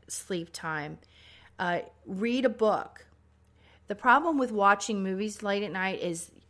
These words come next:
a lot of them are loud. They have special effects. Sometimes it's scary.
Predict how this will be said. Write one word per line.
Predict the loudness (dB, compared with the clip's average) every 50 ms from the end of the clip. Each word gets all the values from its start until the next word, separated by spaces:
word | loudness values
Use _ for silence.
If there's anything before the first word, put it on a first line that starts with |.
| _ _
a | -8
lot | -6 -2 0 0 2 0
of | 0
them | -2 -4 -4 -2
are | -4 -4
loud. | -2 0 0 2 4 4 6 6 4 2 -2 -6 -16 _ -20 -20 -20 -20 -20 -20 -20 _ _ _
They | -2 -2
have | 0 0 2 2 4 4 2 2 0 -4 -8
special | -12 -8 0 2 2 2 2 0 -2 -2
effects. | -2 -4 0 2 2 4 2 2 -2
Sometimes | -6 -8 -8 -8 -6 -6 -4 -4 -4 -6 -8
it's | -10 -8 -8
scary. | -6 -6 -6 -8 _ -2 0 0 2 2 2 2 4 4 4 2 0 -2